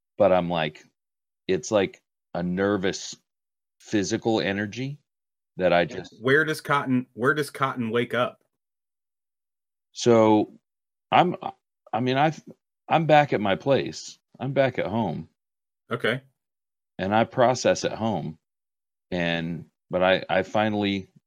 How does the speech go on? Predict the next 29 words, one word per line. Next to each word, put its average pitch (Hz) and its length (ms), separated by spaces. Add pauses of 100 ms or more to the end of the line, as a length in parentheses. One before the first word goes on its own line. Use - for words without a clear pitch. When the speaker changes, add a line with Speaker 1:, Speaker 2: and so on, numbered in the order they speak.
(120)
Speaker 1:
I 92 100
finally 117 400
come 107 400
back 101 400 (640)
to - 100
Cotton, 98 560 (200)
and, 85 480 (560)
um, 76 520 (140)
and 85 140
I 90 100
get, 95 260 (500)
you 92 120
know, 90 140
a 87 40
few 104 280
hours 87 280
of 78 60
sleep, 95 400 (720)
and 90 160
I 92 80
wake 98 220
up 98 140
in 87 80
the 90 80
morning 90 580
just, 82 300 (840)
you 90 100
know, 76 260 (260)
wrecked, 87 520